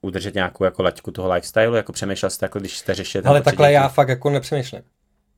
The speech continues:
Speaker 2: Fakt jsem se nad tím nezamýšlel
Speaker 1: Že jsi
Speaker 2: a
Speaker 1: říkal,
Speaker 2: pro
Speaker 1: dí-,
Speaker 2: mě
Speaker 1: dítě
Speaker 2: jakoby
Speaker 1: bají dítě, jako.
Speaker 2: děti jsou o lásce a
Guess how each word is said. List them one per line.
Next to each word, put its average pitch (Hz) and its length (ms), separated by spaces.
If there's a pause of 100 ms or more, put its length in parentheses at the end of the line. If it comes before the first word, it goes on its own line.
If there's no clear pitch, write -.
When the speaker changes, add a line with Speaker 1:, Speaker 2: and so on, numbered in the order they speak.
(300)
Speaker 2:
Fakt 127 200
jsem 127 140
se 135 120
nad 127 100
tím 135 160
nezamýšlel 117 560
Speaker 1:
Že 120 60
jsi - 40
Speaker 2:
a - 40
Speaker 1:
říkal, 113 120
Speaker 2:
pro 123 60
Speaker 1:
dí-, 127 60
Speaker 2:
mě 127 160
Speaker 1:
dítě 123 80 (120)
Speaker 2:
jakoby 143 100
Speaker 1:
bají 127 160
dítě, 117 360 (180)
jako. 123 140
Speaker 2:
děti 135 360
jsou 135 260
o 123 100
lásce 127 800
a 110 540